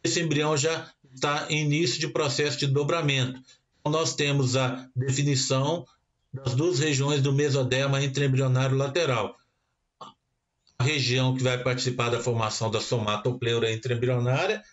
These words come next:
aqui, que posteriormente vai fazer a parede do corpo, e a região que vai,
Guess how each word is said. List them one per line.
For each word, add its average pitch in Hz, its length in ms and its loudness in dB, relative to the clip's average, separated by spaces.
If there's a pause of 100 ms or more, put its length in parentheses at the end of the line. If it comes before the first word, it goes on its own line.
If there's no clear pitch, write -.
(120)
aqui, 160 600 -2 (560)
que 139 160 0
posteriormente 127 720 0
vai 123 120 0
fazer 120 260 0
a 117 100 -4
parede 113 360 0
do 143 160 -2
corpo, 196 420 -2 (460)
e 208 40 0
a 196 40 2
região 170 480 0
que 170 80 -4
vai, 156 320 0